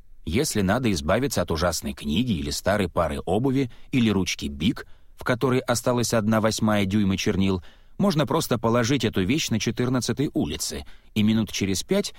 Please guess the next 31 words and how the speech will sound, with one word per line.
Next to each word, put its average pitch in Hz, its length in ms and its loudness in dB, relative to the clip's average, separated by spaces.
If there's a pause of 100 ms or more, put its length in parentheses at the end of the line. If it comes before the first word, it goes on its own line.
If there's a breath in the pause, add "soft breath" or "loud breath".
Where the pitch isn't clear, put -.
(240 soft breath)
кто-то - 280 0
ее 160 220 2
стащит 160 540 -2
в 104 80 0
надежде 90 460 0
продать 90 500 -2
и - 80 -2
купить 98 460 -4
на 87 120 0
эти 107 200 -2
деньги 82 360 -2
крэк. - 440 -6 (580)
Четырнадцатая 110 800 0
улица — 110 500 0 (340 loud breath)
напоминала 117 560 2
грязную 120 500 2
речку, 110 400 0
которая 95 380 0
утаскивала 98 600 0
с 85 100 -4
собой 90 300 0
все, 135 320 0
что - 180 -2
оставляли 82 540 -2
на 82 120 0
берегу. 76 480 -6 (600)
Мы - 120 4
взяли 98 300 2
банки 82 340 0
с 73 100 -4
бензином, 123 640 0